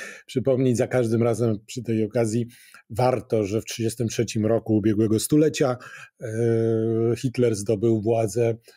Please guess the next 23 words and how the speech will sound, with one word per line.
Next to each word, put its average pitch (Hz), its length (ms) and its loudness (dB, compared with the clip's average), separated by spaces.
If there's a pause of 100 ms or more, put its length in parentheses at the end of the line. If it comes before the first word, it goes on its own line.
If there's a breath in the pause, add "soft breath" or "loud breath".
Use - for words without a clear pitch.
(200 soft breath)
e, 120 280 0
w 95 100 -8
Niemczech 113 540 -2
absolutnie 131 520 -2
demokratyczną, 120 840 -4 (200)
e, 107 40 -6
te-, 135 140 -4
demokratycznym 113 640 -4
sposobem. 101 500 -4 (120)
Potem 92 420 -4 (400 soft breath)
ponaginał 120 520 0
tę 117 120 -2
demokrację 107 540 -4
na 101 100 -6
swoje 110 280 0
potrzeby 127 460 -2
i 123 80 0
doprowadził 113 540 -2
do 113 120 -2
tego, 120 260 0
do 107 120 -2
czego 113 240 -2
doprowadził. 110 640 0